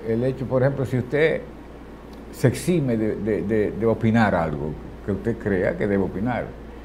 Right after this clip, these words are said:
pero usted dice, "Concho, si opino esto me va a afectar". Entonces usted pone una balanza. ¿Hasta qué punto la libertad suya de usted expresarse en comparado con cualquier tipo de objetivo material?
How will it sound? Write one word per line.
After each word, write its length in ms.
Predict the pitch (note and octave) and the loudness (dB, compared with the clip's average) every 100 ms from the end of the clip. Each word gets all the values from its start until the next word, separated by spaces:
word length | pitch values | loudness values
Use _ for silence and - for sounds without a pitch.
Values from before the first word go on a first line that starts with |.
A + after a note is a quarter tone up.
| - - | -12 0
pero 160 | A2+ | 2
usted 160 | A#2+ C3+ | 4 2
dice, 160 | C3 C3 | 2 0
"Concho, 300 | D#3 D3 A#2 | -2 -2 -4
si 200 | B2 A#2+ | -2 0
opino 520 | A#2+ A#2 D#3 D#3 D#3 | 2 2 2 0 0
esto 160 | D#3 D3 | 0 0
me 100 | B2 | 0
va 140 | A2+ | 0
a 20 | |
afectar". 560 | A#2 A2+ D2+ - B1 G#1 - - - - | 0 -4 -4 -4 -4 -4 -8 -16 -16 -14
Entonces 260 | - E3 D#3+ | -4 -2 0
usted 40 | F3 | 0
pone 140 | E3 | 0
una 140 | D3 C3 | 0 0
balanza. 380 | F#2+ C#2 B1+ A#2 | 2 0 -2 -4
¿Hasta 180 | D#3 | -2
qué 80 | D#3 | -2
punto 480 | F#3+ F#3 C#3 - A#2+ - - - - - - - - | -2 -2 -2 -2 -4 -4 -12 -14 -14 -14 -14 -10 -2
la 160 | C3+ C3+ | 4 6
libertad 440 | C3 B2 - E3 | 6 6 6 4
suya 320 | - E3 C3+ | 4 2 2
de 60 | B2+ | 2
usted 180 | A#2+ D3+ | 2 0
expresarse 560 | D#3 C#3 - A#2 G2+ A#2 | 2 0 2 2 4 2
en 80 | |
comparado 540 | A2 B2 A2 B2 D3 C#3+ | 2 2 4 6 6 4
con 160 | C3+ | 0
cualquier 600 | A2+ A#2 G2+ D3 D3+ C3 A2+ - | 4 2 2 0 4 4 2 -4
tipo 220 | C#3 C#3 | -2 0
de 100 | B2+ | 2
objetivo 400 | A2+ A2+ - C#3 | 2 2 2 0
material? 600 | B2+ B2 A2+ F2+ D#2 C2+ | 0 0 0 2 2 0